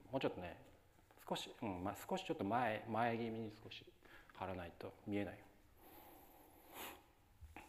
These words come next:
パパパンパン。そうそうそう。パパパンパン。And that. リボルターのツイストが足んないね。もっと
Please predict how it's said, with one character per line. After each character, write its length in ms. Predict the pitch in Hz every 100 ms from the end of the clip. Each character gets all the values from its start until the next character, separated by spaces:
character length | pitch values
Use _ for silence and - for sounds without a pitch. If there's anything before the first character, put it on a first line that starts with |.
| - - - - - -
パ 80 | -
パ 120 | 104
パ 140 | 98 95
ン 60 | 90 98
パ 60 | 107
ン。 80 | 101 - - - - -
そ 80 | -
う 20 |
そ 0 |
う 20 | 87 -
そ 60 | -
う。 20 | - -
パ 100 | -
パ 140 | 110 101
パ 100 | 92
ン 100 | 90 73
パ 80 | 117
ン。 20 |
And 800 | 113 - - 92 87 85 73 113
that. 80 | 117 - - - - 131 131 - - - - - - - - - - - - - - -
リ 120 | 117
ボ 100 | 160
ル 80 | 170
タ 80 | 160
ー 40 |
の 60 | 147
ツ 120 | 156
イ 40 |
ス 60 | 151
ト 60 |
が 60 | 143
足 100 | 139
ん 60 | 131
な 60 |
い 20 |
ね。 80 | - 95
も 100 | 120
っ 60 |
と 140 | -